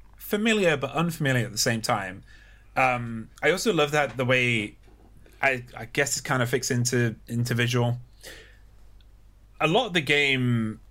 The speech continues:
uh, hedges on you playing the original game, like Village, and that's, you know, of course you're gonna be able to do that, but it's nice 'cause it doesn't treat you like an idiot at times. Like, 'cause there's a point where, um,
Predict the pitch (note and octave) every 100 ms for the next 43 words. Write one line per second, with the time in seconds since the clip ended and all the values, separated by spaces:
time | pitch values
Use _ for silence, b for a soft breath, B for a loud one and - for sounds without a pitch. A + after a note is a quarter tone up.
0 | - - - - - B2 A#2 A2+ - C#3+
1 | C#3 B2 G#2+ G#2+ G#2+ G#2 - A#2 G#2+ G2+
2 | G2 F#2+ F#2+ F#2 G2 E2+ - - - -
3 | G2 - - A2 G2+ F2+ A2+ B2+ B2 -
4 | C3 F#2+ - - A#2 - F#2 F2+ F#2 F2+
5 | - - G#2 F2 F2 A#2 A2+ D3+ C3+ -
6 | - G#2+ A2 B2 A#2+ B2+ A#2+ A2+ G#2+ A2+
7 | A#2+ A2 E2+ F2 A2 - B2+ B2 - B
8 | B B - A2+ - A#2 A#2+ A2 G#2+ C#3+
9 | B2 B2 A#2 A2 A2 G#2+ G#2+ b b b
10 | b - A#2+ A2+ A2 G#2+ G#2 G2 G2